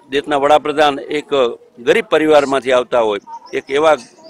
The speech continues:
ગ્રામીણ વિસ્તારમાંથી આવતા હોય કે જેમણે ભગીરથ પુરુષાર્થ કરી અને નેવાના પાણી મોભે ચડાવી અને આજે દેશના વડાપ્રધાન બન્યા છે. આજે આપણે જોઈએ કે રાજ્યના મુખ્યમંત્રી તરીકે એમણે શિક્ષણના સ્તરને ઊંચું લાવવા માટે ખૂબ પ્રયત્ન કર્યો.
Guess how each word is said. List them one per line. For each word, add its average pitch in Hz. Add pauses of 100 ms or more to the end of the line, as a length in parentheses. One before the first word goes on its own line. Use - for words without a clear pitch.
ગ્રામીણ 143
વિસ્તારમાંથી 143
આવતા 131
હોય 117 (720)
કે 127
જેમણે 135
ભગીરથ 131
પુરુષાર્થ 147
કરી 143
અને 131
નેવાના 127
પાણી 123
મોભે 117
ચડાવી 131
અને 143
આજે 120
દેશના 123
વડાપ્રધાન 131
બન્યા 107
છે. 90 (440)
આજે 123
આપણે 135
જોઈએ 139 (720)
કે 123 (200)
રાજ્યના 123
મુખ્યમંત્રી 139
તરીકે 131
એમણે 120
શિક્ષણના 135
સ્તરને 127
ઊંચું 127
લાવવા 127
માટે 117
ખૂબ 180
પ્રયત્ન 117
કર્યો. 107